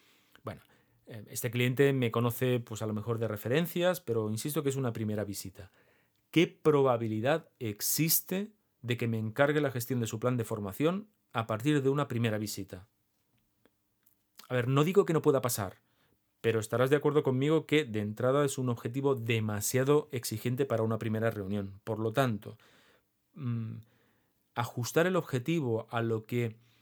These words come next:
razonablemente podemos, eh, esperar es el, un paso bastante importante a la hora de no fracasar en nuestro intento de convencer a la otra parte.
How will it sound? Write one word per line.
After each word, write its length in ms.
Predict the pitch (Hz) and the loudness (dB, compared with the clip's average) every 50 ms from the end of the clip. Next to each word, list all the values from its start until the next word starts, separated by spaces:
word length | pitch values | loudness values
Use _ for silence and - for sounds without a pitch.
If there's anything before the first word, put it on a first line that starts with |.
| _ _ | _ _
razonablemente 1200 | - 120 123 123 120 120 - - 120 123 135 151 165 160 156 151 160 175 175 170 165 - 113 110 107 | -10 -4 -2 0 0 0 -2 -2 -2 0 0 2 2 2 2 2 2 0 -2 -2 -4 -2 -2 -2 -2
podemos, 680 | - _ - 113 107 120 127 135 131 127 127 123 - - | -4 _ -4 -4 -2 -2 -2 -2 0 -2 -2 -2 -4 -4
eh, 240 | 120 110 110 107 107 - | -4 -4 -4 -6 -6 -4
esperar 720 | 131 113 - - - 113 117 135 147 135 131 143 160 - _ _ _ _ _ _ _ - | -4 -2 -2 -2 -2 0 2 2 2 2 0 -4 -6 -12 _ _ _ _ _ _ _ 0
es 200 | 131 143 - - 147 | 0 0 2 2 2
el, 480 | 139 127 120 113 107 110 120 - - - - | 2 2 2 0 -4 -6 -10 -14 -16 -16 -10
un 160 | 139 131 131 | -8 -6 -2
paso 260 | 120 147 147 - 156 139 | 2 2 2 4 4 2
bastante 460 | 131 123 - - 131 131 123 139 143 | 2 2 2 0 0 0 0 2 2
importante 800 | 139 131 123 117 - 110 107 107 - 131 135 139 127 135 131 | 2 2 0 -2 -2 -4 -4 -4 -2 -2 -2 -2 0 0 0
a 60 | 123 113 | 2 2
la 100 | 110 110 | 2 2
hora 200 | 117 123 127 120 | 2 2 2 0
de 140 | 120 120 | 0 0
no 100 | 120 120 | 0 -2
fracasar 640 | 117 - - 131 123 - 120 117 - 123 127 139 139 - - - _ _ - | -2 0 0 0 0 0 -2 0 2 4 4 4 2 -2 -8 -20 _ _ -4
en 160 | 123 123 123 | -2 0 2
nuestro 260 | 123 117 120 - 127 120 | 2 0 0 0 -2 -2
intento 460 | 113 113 110 120 117 110 143 139 127 | -2 0 -2 -2 0 0 2 2 2
de 180 | 123 135 135 | 2 0 0
convencer 500 | - 120 110 107 104 101 98 - 120 113 | 0 -2 -4 -4 -4 -6 -4 -2 -2 0
a 80 | 113 110 | 0 0
la 120 | 104 101 | 0 -2
otra 220 | 101 101 104 98 - | -4 -4 -6 -6 -8
parte. 360 | - 87 - - - - | -8 -12 -16 -16 -20 -20